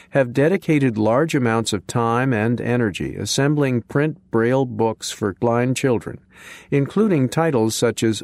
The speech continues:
Oh, the Places You'll Go and Interrupting Chicken. Roger Pellicier of Wellesley, Massachusetts,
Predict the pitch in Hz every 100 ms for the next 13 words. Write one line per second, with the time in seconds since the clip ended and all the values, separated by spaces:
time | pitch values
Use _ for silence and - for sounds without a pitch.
0 | - 135 151 143 120 - 123 120 120 120
1 | 120 113 104 113 123 180 - - - -
2 | - 123 147 180 156 _ - 131 135 113
3 | 90 - 98 98 98 143 151 80 123 107
4 | _ _ _ _ _ _ _ _ - -
5 | 131 156 139 110 - 131 127 - 110 113
6 | 131 107 98 95 107 117 110 101 92 95
7 | 95 - - 90 85 135